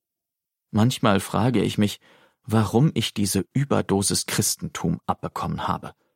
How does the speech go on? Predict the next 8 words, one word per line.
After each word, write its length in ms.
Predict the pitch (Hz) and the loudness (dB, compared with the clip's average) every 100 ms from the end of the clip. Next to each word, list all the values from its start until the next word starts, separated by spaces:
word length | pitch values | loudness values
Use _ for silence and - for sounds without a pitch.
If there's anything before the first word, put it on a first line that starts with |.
| _ _ _ _ _ _ _ _ _ _ _ _ - | _ _ _ _ _ _ _ _ _ _ _ _ 0
Und 200 | 120 113 | 2 4
dann 280 | 123 131 127 | 4 4 0
fällt 340 | - 117 117 | 2 2 2
mir 80 | 117 | 2
nur 200 | 117 - | 2 2
eine 300 | 113 110 - | 2 2 2
Antwort 460 | - 170 147 - | 0 -2 -8 -10
ein. 140 | 170 | -14